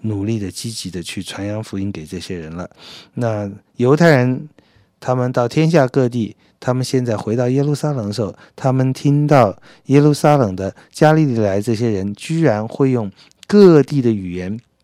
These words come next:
来讲述上帝的大作为，上帝奇妙的作为。当然，再一次这显出犹太人的亏欠，他们应该用他们原来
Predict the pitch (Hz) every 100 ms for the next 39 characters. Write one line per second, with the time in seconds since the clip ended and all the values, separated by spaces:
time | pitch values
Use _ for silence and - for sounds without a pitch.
0 | _ _ _ - 113 123 131 110 90 -
1 | 123 107 165 143 107 104 95 82 - _
2 | _ - 254 - 123 98 92 - 127 113
3 | 107 - - 110 120 101 - 101 90 -
4 | - - 156 147 135 - _ 185 160 135
5 | 127 139 123 104 95 123 110 123 123 113
6 | - 151 156 165 - - - 165 180 180
7 | 175 175 165 160 175 160 120 - 131 127
8 | 123 113 123 139 135 131